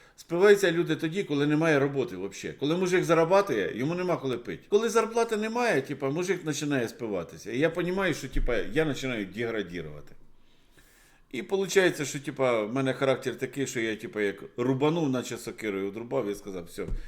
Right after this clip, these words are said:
я їду в Польщу знов». А, ще зу-, я зустрів одну свою стару знакому. Вона каже: «Ти був в Германії?» «Я теж була в Германії».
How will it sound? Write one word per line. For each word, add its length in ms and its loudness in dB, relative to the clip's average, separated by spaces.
я 120 -4
їду 440 -4
в 180 -16
Польщу 380 -8
знов». 280 -10
А, 420 -2
ще 160 -2
зу-, 220 -2
я 140 4
зустрів 380 0
одну 300 2
свою 300 0
стару 260 2
знакому. 560 2
Вона 200 -2
каже: 220 0
«Ти 120 0
був 200 4
в 40 0
Германії?» 560 0
«Я 100 2
теж 220 0
була 280 0
в 40 0
Германії». 560 -2